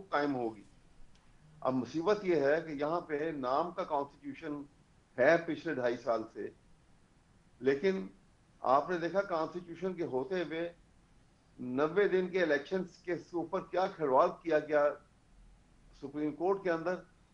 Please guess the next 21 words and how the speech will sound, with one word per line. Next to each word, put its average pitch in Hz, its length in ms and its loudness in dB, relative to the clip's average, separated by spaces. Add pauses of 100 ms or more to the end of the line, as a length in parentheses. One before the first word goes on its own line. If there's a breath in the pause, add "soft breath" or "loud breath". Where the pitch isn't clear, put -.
और 147 140 2
आइन 156 300 2
के 165 100 -2
साथ - 1200 -4
नहीं 165 140 6
होने 185 220 2
दिए 165 240 0
गए। 131 220 -4 (1160)
हर 175 160 4
वो 185 160 2
हरकत 170 400 -2
की 185 120 -8
गई 180 180 0
कि 175 180 -4
जिससे 160 420 -6
इले-, 135 220 -2
वो 131 200 -2
इलेक्शन 131 480 -4 (220)
नहीं 151 120 2
करने 127 300 -4
उन्होंने, 104 260 -8